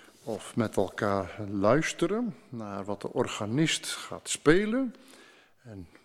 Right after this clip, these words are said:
misschien wil u thuis wel meezingen. Gods verborgen omgang vinden,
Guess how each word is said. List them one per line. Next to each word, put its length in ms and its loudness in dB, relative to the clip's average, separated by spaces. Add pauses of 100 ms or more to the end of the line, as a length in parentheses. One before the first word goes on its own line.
(220)
misschien 360 -4
wil 140 0
u 80 -2
thuis 400 4
wel 120 0
meezingen. 800 2 (320)
Gods 600 -2
verborgen 1040 -2
omgang 800 0
vinden, 680 0